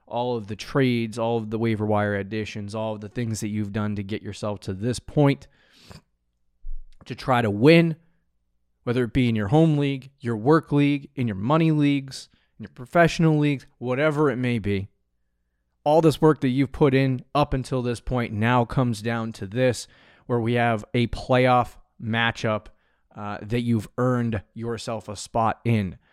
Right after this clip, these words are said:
Um, if you're listening to this podcast, I assume, I assume that you are preparing yourself for a, for a playoff matchup, unless you just desperately love fantasy football and you're out of the playoffs in all your leagues and you just want to see starts and sits for the week.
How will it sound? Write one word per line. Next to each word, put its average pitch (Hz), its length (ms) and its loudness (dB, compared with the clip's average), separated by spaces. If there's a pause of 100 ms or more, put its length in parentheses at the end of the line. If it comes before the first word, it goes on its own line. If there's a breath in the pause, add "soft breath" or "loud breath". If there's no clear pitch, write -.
(240)
Um, 101 380 -8
if 110 140 -10
you're 123 120 -6
listening 120 380 -2
to 117 100 -4
this 110 140 -4
podcast, 110 580 -2
I 110 60 0
assume, 123 720 0 (140)
I 104 100 -8
assume 135 800 0 (1120)
that 123 220 -2
you 123 240 4
are 120 140 4
preparing 120 460 -2
yourself 110 340 -4
for 107 220 0
a, 101 60 -6 (100)
for 120 200 0
a 95 40 -4
playoff 120 380 2
matchup, 95 440 -12 (100)
unless 123 200 -14
you 101 120 -14 (100)
just 110 280 -8
desperately 113 440 -2
love 107 200 -8
fantasy 98 320 -12
football 107 420 -2
and 98 100 -4
you're 98 140 -6
out 98 100 -8
of 98 60 -10
the 95 60 -12
playoffs 101 300 -8
in 104 60 -8
all 101 180 -4
your 101 120 -2
leagues 135 260 -4
and 127 80 -2
you 104 60 -6
just 104 160 -10
want 98 160 -6
to - 60 -14
see 104 100 -12
starts 104 280 -10
and - 80 -18
sits - 160 -10
for - 120 -18
the 87 60 -12
week. 80 120 -14